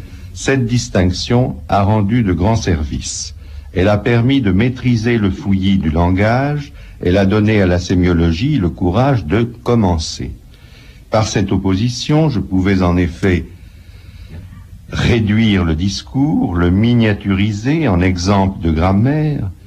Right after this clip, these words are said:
et de la sorte, je pouvais espérer tenir toute la communication humaine sous mon filet, tel Wotan et Log,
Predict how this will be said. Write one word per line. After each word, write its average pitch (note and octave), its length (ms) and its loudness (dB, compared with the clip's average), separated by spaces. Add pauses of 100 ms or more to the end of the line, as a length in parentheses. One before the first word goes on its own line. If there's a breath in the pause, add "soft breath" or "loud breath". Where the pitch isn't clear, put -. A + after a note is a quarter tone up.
(300 loud breath)
et F2 100 -2
de G2 100 2
la F#2+ 180 2
sorte, D#3 380 -2
je G#2 100 -2
pouvais G2 360 2
espérer G2+ 640 0
tenir G#2+ 480 0
toute E3 200 0
la C3 120 2
communication G#2+ 880 2
humaine F#2 420 2
sous - 160 -4
mon E2 180 2
filet, A#2 560 0 (600 loud breath)
tel A2 360 2
Wotan G2+ 600 0
et E2+ 100 2
Log, A#2+ 520 2